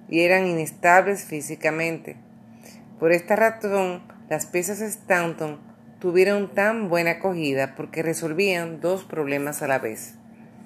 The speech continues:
Si juegas torneos o si quieres iniciarte en el ajedrez, tienes que decidirte claramente con un conjunto de patrón Stanton.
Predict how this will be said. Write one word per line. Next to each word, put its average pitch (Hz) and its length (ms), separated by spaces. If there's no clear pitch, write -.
Si 185 260
juegas 190 380
torneos 185 640
o 139 140
si 131 100
quieres 151 380
iniciarte 180 580
en 135 80
el 135 100
ajedrez, 143 560
tienes 214 320
que 214 140
decidirte 208 680
claramente 175 680
con 160 200
un 196 100
conjunto 214 640
de 156 80
patrón 160 460
Stanton. 135 680